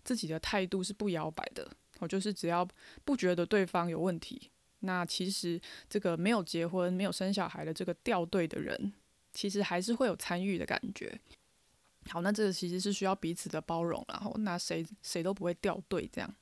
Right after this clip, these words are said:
好，这篇文章我也有放在我的部落格，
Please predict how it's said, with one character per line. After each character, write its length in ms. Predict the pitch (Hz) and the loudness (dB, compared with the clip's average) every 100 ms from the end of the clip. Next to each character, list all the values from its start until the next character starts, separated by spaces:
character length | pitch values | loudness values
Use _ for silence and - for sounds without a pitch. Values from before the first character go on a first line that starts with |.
| _ - - - - - - - - - - _ _ _ - | _ -14 -14 -18 -20 -20 -20 -20 -20 -20 -20 _ _ _ -16
好， 260 | - 180 165 | -6 -4 -2
这 140 | 254 | 2
篇 160 | 285 294 | 4 6
文 180 | 214 | 6
章 220 | 208 214 220 | 6 6 6
我 100 | 208 | 6
也 60 | |
有 100 | 170 | 4
放 240 | 160 208 190 | 2 2 4
在 140 | 185 | 2
我 120 | 160 | 0
的 160 | 147 - | -2 -2
部 160 | - 190 | 0 -2
落 100 | |
格， 140 | 180 | -2